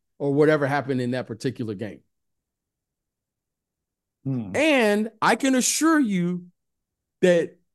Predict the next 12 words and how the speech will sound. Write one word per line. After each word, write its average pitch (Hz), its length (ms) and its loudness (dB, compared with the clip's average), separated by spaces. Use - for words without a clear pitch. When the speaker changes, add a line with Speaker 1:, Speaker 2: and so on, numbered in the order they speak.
Speaker 1:
the, 190 360 4
that 233 240 2
referee 226 600 0
has 190 240 0
the 180 80 -6
support 180 640 -2
of 156 120 0
the 139 80 -6
people 151 300 -2
in 139 100 -2
New 147 60 0
York 143 360 0